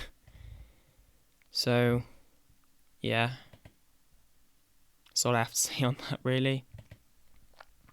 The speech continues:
And speaking of all I have to say, I think we should probably start looking at finishing today's episode.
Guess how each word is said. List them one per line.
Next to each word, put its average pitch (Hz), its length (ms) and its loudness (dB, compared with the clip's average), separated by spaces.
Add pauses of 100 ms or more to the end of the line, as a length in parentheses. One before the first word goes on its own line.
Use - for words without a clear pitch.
(540)
And 147 160 8
speaking - 420 2
of 156 120 8
all 165 140 12
I 151 80 10
have 151 180 4
to 135 80 0
say, 143 360 10 (600)
I 156 160 8
think - 400 0 (240)
we 143 160 0
should 139 320 0 (140)
probably 156 760 4
start - 580 4
looking 143 340 0
at - 100 -6
finishing 160 500 6
today's 151 400 6
episode. 180 480 6